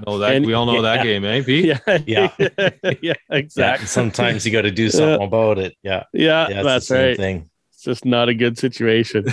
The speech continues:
Speaker 3: <laughs>
Speaker 2: Yeah. Yeah.
Speaker 3: That's good. So
Speaker 2: Well, that's
Speaker 3: I was gonna say, Travis, what else you got going on here? Um, I'm pretty sure you got a elk calling competition coming up.
Speaker 2: Yeah,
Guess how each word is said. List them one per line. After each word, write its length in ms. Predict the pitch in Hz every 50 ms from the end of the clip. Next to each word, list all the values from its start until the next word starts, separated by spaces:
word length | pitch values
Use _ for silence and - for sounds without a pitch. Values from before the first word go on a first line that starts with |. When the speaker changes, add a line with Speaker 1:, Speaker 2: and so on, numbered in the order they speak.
| - - - - 117 107 - -
Speaker 3:
<laughs> 760 | - 143 605 554 - - 123 - - - 143 131 - - - -
Speaker 2:
Yeah. 380 | 127 123 120 117 110 110 - - - - - - - - _ _ _ _ _ _ - -
Yeah. 220 | - 113 110 - -
Speaker 3:
That's 240 | 95 101 - - -
good. 260 | - 107 107 98 - _ - _ _ _
So 260 | - - - - 170 139
Speaker 2:
Well, 80 | 147
that's 180 | 156 175 - - _ _ _ _ _ _ _ _ _ _ _ - 110 - -
Speaker 3:
I 60 | - 147
was 120 | 139 135
gonna 180 | 151 160 160 151
say, 280 | - 190 180 160 123
Travis, 340 | - - 180 170 139 - - - _ _ _ _
what 160 | - 135 143
else 180 | 170 180 - 180
you 60 | 165
got 160 | 170 139 -
going 220 | 143 139 135 120
on 180 | 110 113 135 139
here? 260 | 131 127 90 76 - - - -
Um, 560 | 107 110 107 107 107 107 104 101 101 104 - -
I'm 100 | 98 -
pretty 240 | - 139 139 135
sure 640 | 117 - - 123 123 123 123 120 120 113 107 95 - - - -
you 140 | 107 113
got 160 | 120 135 123 110
a 220 | 92 85 82 - -
elk 200 | 95 127 - -
calling 280 | - 156 143 101 82
competition 640 | 80 - 104 92 82 - - 104 98 87 - 92 78
coming 300 | - - 98 87 82 78
up. 240 | 73 67 - _ _ _ _ _ _ _ _ _ _ -
Speaker 2:
Yeah, 360 | 147 147 160 175 165 131